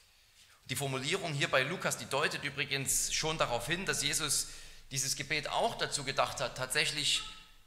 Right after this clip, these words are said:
so zu sprechen. Es heißt ja hier: „Wenn ihr betet, so sprecht.“ Also er gibt wirklich Worte, die wir sprechen sollen, vor. Diese Worte sind zum Nachsprechen gedacht.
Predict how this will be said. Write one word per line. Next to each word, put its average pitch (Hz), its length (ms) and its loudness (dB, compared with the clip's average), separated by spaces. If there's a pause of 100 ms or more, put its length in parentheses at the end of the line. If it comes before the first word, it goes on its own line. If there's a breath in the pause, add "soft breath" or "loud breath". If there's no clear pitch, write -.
(140)
so 156 180 2
zu 165 160 2
sprechen. - 480 2 (400)
Es - 160 -2
heißt 139 240 2
ja 143 80 4
hier: 147 340 2 (140)
„Wenn 170 240 2
ihr 143 100 2
betet, 185 520 -2 (100)
so 165 220 -2
sprecht.“ - 560 6 (160)
Also - 180 -2
er 113 140 -2
gibt 135 180 -8
wirklich 147 480 -2
Worte, 175 360 0
die 139 200 -6
wir 175 380 2
sprechen - 580 4
sollen, 117 400 2
vor. 104 340 -8 (760 loud breath)
Diese 135 160 0
Worte 156 200 0
sind 147 200 -2
zum 135 160 -2
Nachsprechen 139 580 2
gedacht. 113 400 -2